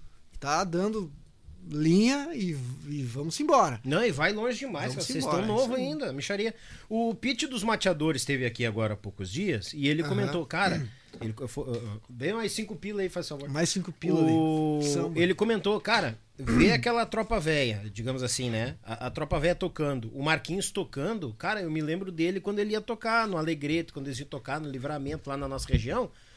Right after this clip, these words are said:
Speaker 2: Cara, é a mesma pegada, o cara não mudou pressão, eles têm a mesma,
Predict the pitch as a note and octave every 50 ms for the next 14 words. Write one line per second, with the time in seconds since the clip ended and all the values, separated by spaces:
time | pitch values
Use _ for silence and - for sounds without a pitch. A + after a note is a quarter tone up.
0 | - - - - A3+ C4 C4+ - - E3+ F3+ F#3+ F#3+ F3+ F3+ F#3+ A3+ B3 C4+ C#4
1 | C4+ - C#4+ C4+ G3 G#3 A3+ B3 A3+ F#3+ C3+ - E3 E3 F#3+ G3 G3+ G#3 G#3+ G#3+
2 | F#3 D#3 E3+ G#3 G#3+ - A#3 G#3 - - G3+ A3+ A3+ F#3+ F3+ E3+ - D3+ D#3+ E3
3 | D3+ - - - F3 G#3 A#3 A#3 A3+ G3+ F#3+ F#3+ F#3 G#3 A#3 A#3 A#3+ B3 C4 B3
4 | A#3+